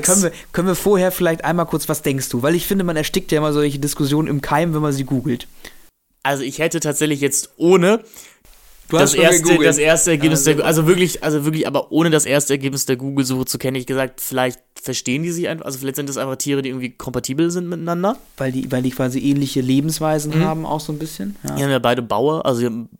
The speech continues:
Speaker 1: bauen ja beide auch so unterirdische
Speaker 2: Ja. Sind, sind beide, glaub ich, recht schlau,
Speaker 1: Mhm.
Speaker 2: haben eine ähnliche Fellbeschaffenheit und sind, ja, ich glaube, ich, ich glaube auch einfach die, und, und die sind sicher auch keine natürlichen Feinde, glaub ich auch.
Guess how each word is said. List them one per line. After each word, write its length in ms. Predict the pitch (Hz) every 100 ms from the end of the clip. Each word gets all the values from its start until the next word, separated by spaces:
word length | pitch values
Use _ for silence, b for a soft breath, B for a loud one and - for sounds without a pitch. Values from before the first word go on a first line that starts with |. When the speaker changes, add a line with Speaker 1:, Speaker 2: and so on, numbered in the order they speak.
| _
Speaker 1:
bauen 280 | 117 127 131
ja 120 | 123
beide 440 | 113 107 131 131
auch 120 | 120
so 140 | 120 117
unterirdische 960 | 123 123 117 120 117 135 113 110 107 107
Speaker 2:
Ja. 80 | B B B B -
Sind, 280 | - 131 127
sind 140 | 127
beide, 260 | 127 135 160
glaub 160 | 151
ich, 120 | 139 -
recht 160 | -
schlau, 460 | - 135 127 170 247
Speaker 1:
Mhm. 200 | 160 185 B B
Speaker 2:
haben 160 | - 151
eine 100 | 151
ähnliche 460 | - 160 151 143
Fellbeschaffenheit 1040 | 135 - 135 175 190 196 190 196 202 254 254 B B -
und 120 | 147
sind, 300 | 156 160 156
ja, 300 | 135 143 135 120
ich 120 | -
glaube, 480 | 139 165 175 165 -
ich, 220 | - -
ich 140 | - -
glaube 260 | 156 165
auch 100 | 147
einfach 220 | 139 131
die, 260 | 131 135 139
und, 200 | 147 156
und 160 | 151 151
die 80 |
sind 180 | 147 170
sicher 200 | 170 160
auch 60 | 139
keine 200 | 160 160
natürlichen 440 | 156 - 165 151
Feinde, 380 | 151 165 156 120
glaub 280 | - 50 50
ich 120 | 147
auch. 180 | - -